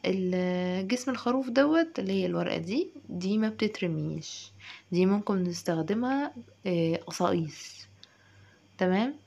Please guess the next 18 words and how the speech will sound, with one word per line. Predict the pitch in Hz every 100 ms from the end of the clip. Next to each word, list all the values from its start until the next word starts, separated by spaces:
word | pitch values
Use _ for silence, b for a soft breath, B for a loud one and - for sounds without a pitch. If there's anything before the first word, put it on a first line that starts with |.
| b b b -
القصاقيس | - 180 170 190 185
دي | 185
كلها | 185 196 202
بنعمل | 196 190 180
بيها | 175
حاجات | 180 175 180 180
تانية | 190 180 175 170
كتير | 170 - 196 196
حلوة | - 190 185 -
قوي، | 208 269 320
فما | 320 - 208 202 190 180
بنرميش | 175 175 175 180
الحاجات | 185 175 175 202
دي، | 214
بنلمها | 247 180 160 175 190
مع | 165
بعض | 160 180
كده | 180 170